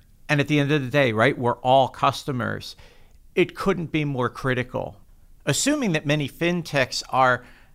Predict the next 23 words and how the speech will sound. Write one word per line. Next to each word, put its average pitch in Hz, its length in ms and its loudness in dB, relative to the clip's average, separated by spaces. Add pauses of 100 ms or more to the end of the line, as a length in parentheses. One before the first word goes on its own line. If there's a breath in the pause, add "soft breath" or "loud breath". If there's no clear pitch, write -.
(420 soft breath)
getting 185 440 2
at 107 160 -4
that 90 300 -8 (120)
happiness 151 640 -4
issue, 110 300 -8
making 135 580 -2
customers 123 720 -6
satisfied, 120 1040 0 (840 soft breath)
what 160 380 0
would 220 280 -4
you 269 180 0
tell 127 340 2
them 104 200 -6
in 104 120 -6
terms 117 380 -8
of 110 100 -4
how 151 380 2
to 143 180 -6
proceed, 120 760 -6
what 120 360 -2
to 131 140 -6
go 123 440 2
after, 95 600 -4